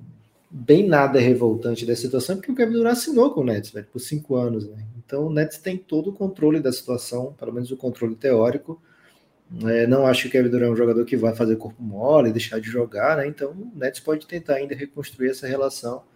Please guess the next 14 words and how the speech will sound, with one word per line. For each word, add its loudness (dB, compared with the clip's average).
mas, 2
é... 0
enfim, -4
os -6
caras 2
também 0
trocaram 4
por -4
um 0
jogador 2
que -6
não -2
joga, -6
né? -14